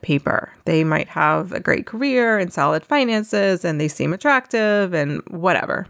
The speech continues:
you know? So you think you should like this person because, again, they quote unquote check off all the boxes, but you're just not feeling it. So you keep at it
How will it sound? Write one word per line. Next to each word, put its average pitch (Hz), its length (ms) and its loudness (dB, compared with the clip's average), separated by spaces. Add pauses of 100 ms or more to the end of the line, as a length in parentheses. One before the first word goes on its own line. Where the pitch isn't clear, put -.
you 170 140 2
know? 160 180 2 (960)
So - 160 0
you 269 160 2
think 262 340 -2
you 226 220 2
should 214 720 0 (540)
like 175 380 2
this 165 180 -2
person 185 480 0
because, 175 260 0
again, 165 380 0
they 165 240 0
quote 185 200 -2
unquote 170 520 0
check 202 260 -2
off 175 340 2
all 175 140 2
the 170 100 -2
boxes, - 840 -2 (100)
but 175 320 2
you're 185 140 -2
just 220 280 0
not 185 240 0
feeling 180 380 0
it. - 160 -2 (480)
So 190 600 -2 (100)
you 180 160 -2
keep 190 340 0
at 156 220 2
it - 240 -2